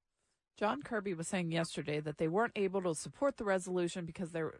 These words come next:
it would put sensitive negotiations in peril. They're saying they're still trying to broker a deal between Israel and Hamas to get the hostages out.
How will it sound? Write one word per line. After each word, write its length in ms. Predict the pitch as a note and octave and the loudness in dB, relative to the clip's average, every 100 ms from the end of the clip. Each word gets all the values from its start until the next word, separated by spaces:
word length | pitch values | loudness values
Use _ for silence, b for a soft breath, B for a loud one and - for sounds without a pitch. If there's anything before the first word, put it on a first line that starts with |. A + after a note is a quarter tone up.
| - | -2
it 60 | |
would 180 | F3+ F3 | 2 2
put 240 | - G#3 - | 4 0 2
sensitive 520 | - F#3+ - G3 F3 | 2 2 2 2 2
negotiations 880 | D#3+ D#3+ D#3+ E3 F3 D#3 D#3+ D#3 C3+ | 2 4 4 4 0 0 0 -4 -2
in 200 | C#3 C3+ | -4 -4
peril. 400 | - C#3+ B2 C#3+ | -2 0 0 2
They're 220 | E3 A#3 | 2 2
saying 360 | - A3 G3 | 2 0 2
they're 140 | F3 D3 | 2 2
still 340 | - - G3 | 0 2 2
trying 280 | G3+ G3+ F3+ | 2 0 0
to 60 | D#3 | 2
broker 380 | D#3 D#3 E3 | 2 4 4
a 80 | C#3+ | 2
deal 180 | D3 D3 | 4 2
between 320 | D3+ - D3 | 0 -4 -4
Israel 420 | - E3+ E3 D#3+ - | -2 0 2 2 2
and 100 | D3+ | 0
Hamas 460 | C3+ C#3 C3+ D3+ | 4 6 6 4
to 80 | D3+ | -2
get 180 | C3+ - | -2 0
the 80 | C#3 | -4
hostages 640 | - A#2+ - C3+ B2+ A#2 - | 0 0 0 -4 -4 -4 2
out. 320 | A#2 D#2 | 4 4